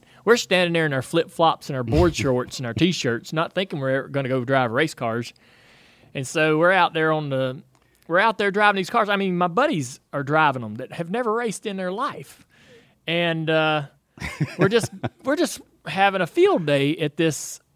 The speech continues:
Speaker 1: driver school, and Paul and the, er, Paul and them, they're, they're doing whatever they need to be doing, and, you know, having con-, you know, co-, on the phone or in the shop working, and turned us completely loose, unchaperoned,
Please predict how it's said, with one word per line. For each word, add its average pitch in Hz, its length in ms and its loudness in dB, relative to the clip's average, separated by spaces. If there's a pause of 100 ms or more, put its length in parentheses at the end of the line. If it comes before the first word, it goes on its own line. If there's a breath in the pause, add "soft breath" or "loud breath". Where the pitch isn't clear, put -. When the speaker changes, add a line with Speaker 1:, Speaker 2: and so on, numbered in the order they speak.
Speaker 1:
driver 262 360 2
school, 156 380 2
and 135 100 0
Paul 262 440 2
and 185 120 -2
the, 202 180 0
er, 269 120 0
Paul 330 340 0
and 247 100 -2
them, 262 200 -2
they're, 277 180 -2 (100)
they're 208 300 -4
doing 196 420 -2
whatever 202 280 -2
they 202 100 -4
need 202 180 -4
to 202 60 -10
be 190 140 -4
doing, 180 380 2
and, 190 360 -6
you 170 140 -12
know, 180 140 -2
having 175 260 -2
con-, 180 360 -4
you 170 140 -6
know, - 20 -8 (200)
co-, 160 100 -4
on 185 220 -2
the 185 80 -4
phone 190 440 0
or 190 140 -6
in 196 120 -8
the 190 40 -8
shop 185 360 0
working, 190 500 0
and 139 220 -8 (260 soft breath)
turned 277 280 -2
us 240 120 -2
completely 190 560 -2
loose, 131 460 -4
unchaperoned, 143 840 -4